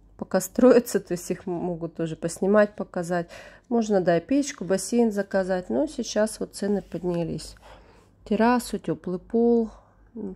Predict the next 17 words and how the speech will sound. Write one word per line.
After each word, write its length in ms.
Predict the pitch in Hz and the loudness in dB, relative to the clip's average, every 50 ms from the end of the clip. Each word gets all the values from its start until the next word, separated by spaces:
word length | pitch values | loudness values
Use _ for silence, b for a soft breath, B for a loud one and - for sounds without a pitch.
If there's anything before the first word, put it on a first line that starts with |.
| - - | -12 -10
поднять, 440 | - 196 185 190 190 180 170 165 - | -8 -8 -6 -4 -2 -2 -4 -4 -6
так 140 | - - - | -10 -12 -12
сказать, 380 | - - - 170 170 170 170 - | -12 -10 -6 -6 -4 -6 -6 -4
конек. 600 | - 196 196 208 214 226 233 233 233 - - - _ _ _ _ b b b b b b b b b b b b b b b b b b b b b _ | -2 0 2 2 4 4 2 2 0 -4 -10 -20 _ _ _ _ b b b b b b b b b b b b b b b b b b b b b _
Все 280 | - - - 247 247 226 | -16 -2 4 6 6 8
меняется, 640 | 214 196 202 214 240 277 311 330 320 320 - - 269 | 8 6 6 6 6 4 4 2 2 0 -2 -2 -4
естественно, 540 | 247 - - 262 247 254 - - 208 208 202 | -4 -2 -2 -2 -2 -2 -4 -4 -4 -4 -4
потому 280 | - 202 - 202 196 | -4 -4 -4 -4 -4
что 200 | 190 - - 196 | -6 -4 -2 0
материалы 520 | 196 190 196 - 214 220 214 208 202 190 180 | 0 0 -2 0 2 4 4 6 4 4 0
дорожают 800 | 180 196 190 196 202 208 196 220 240 254 262 262 254 247 - - 190 170 B B B B B B - - | 0 0 0 2 0 0 2 2 2 4 4 4 2 0 -2 -8 -16 -16 B B B B B B -20 -16
и 180 | - 202 208 202 | -12 -12 -12 -10
прочее, 560 | 208 - 180 196 196 196 - - - 180 175 | -10 -10 -8 -8 -8 -8 -8 -8 -8 -8 -8
прочее. 580 | - - 170 165 160 160 160 - - - - - _ _ _ _ _ - - | -8 -6 -6 -6 -6 -6 -8 -10 -10 -10 -12 -16 _ _ _ _ _ -20 -20
Поэтому, 280 | - - - 185 185 180 | -16 -10 -8 -8 -8 -8
кто 420 | - - - - - 214 208 196 | -10 -16 -4 0 4 4 4 4
еще 680 | 180 180 180 165 - - - - 196 185 175 165 170 | 2 0 -2 -4 -4 -2 -2 0 2 2 2 0 -2